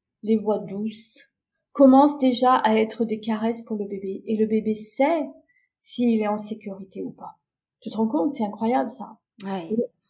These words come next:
Speaker 1: pour moi, ça a été, euh, magique de lire ça. Euh, parce que, bon, on a été enceinte, on se rend compte. Et on n'est pas toujours heureuse quand on est enceinte.
Speaker 2: Non, moi, ça me parle beaucoup ce que tu es en train de dire, parce qu'à titre personnel, j'ai vraiment eu une grossesse très difficile pour beaucoup de raisons.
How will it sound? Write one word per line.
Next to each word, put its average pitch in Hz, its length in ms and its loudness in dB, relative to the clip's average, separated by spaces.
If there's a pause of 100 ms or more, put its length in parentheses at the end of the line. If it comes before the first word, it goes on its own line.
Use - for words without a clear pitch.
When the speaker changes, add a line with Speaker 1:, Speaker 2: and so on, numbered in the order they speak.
(320)
Speaker 1:
pour 254 140 2
moi, 302 160 8
ça 277 140 2
a 254 40 8
été, 247 480 4
euh, 214 40 4 (280)
magique 247 460 4
de 226 80 0
lire 247 340 2
ça. 202 460 -12
Euh, 190 240 -8 (600)
parce 214 200 0
que, - 100 -2
bon, 214 320 4
on 196 80 -2
a 196 80 2
été 196 240 -4
enceinte, 233 800 2
on 208 80 -6
se 202 120 -12
rend 202 160 -6
compte. 240 360 0
Et - 100 4
on 294 120 6
n'est 294 140 6
pas 339 120 2
toujours 311 360 -2
heureuse 302 300 2
quand 269 180 -4
on 247 120 0
est 220 60 2
enceinte. 208 400 -8 (480)
Speaker 2:
Non, 220 200 -2
moi, 240 100 2
ça 254 160 2
me 240 60 0
parle 240 180 4
beaucoup 262 320 -2
ce 302 120 -6
que - 100 -6
tu - 100 -12
es 233 40 -4
en 226 60 -4
train 226 200 -4
de 220 80 0
dire, 240 400 -4
parce 190 280 -2
qu'à 294 140 0
titre 226 320 -6
personnel, 240 560 -2
j'ai 214 120 -4
vraiment 208 280 0
eu 233 60 -2
une 208 100 2
grossesse 208 480 -4
très 240 220 -4
difficile 202 720 -6
pour 170 140 -8
beaucoup 220 380 -6
de 214 100 0
raisons. 214 560 0